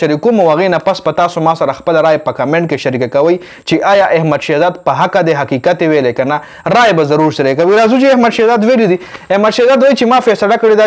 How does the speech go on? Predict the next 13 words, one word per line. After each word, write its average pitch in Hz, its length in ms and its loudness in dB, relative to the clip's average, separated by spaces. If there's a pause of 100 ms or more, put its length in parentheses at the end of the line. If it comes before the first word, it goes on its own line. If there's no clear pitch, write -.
چې 196 60 -2 (100)
جو-، 156 320 -2
ډومېسټک 185 560 -2
چیمپیئن 147 360 -2 (100)
کپ 190 200 0
کې 185 100 0 (440)
ګیم 202 260 2
نه 170 140 2
کومه. 123 240 -2 (360)
د 170 120 0
پاکستان 208 580 0
بورډ 285 300 0
فیوریټیزم، 208 580 0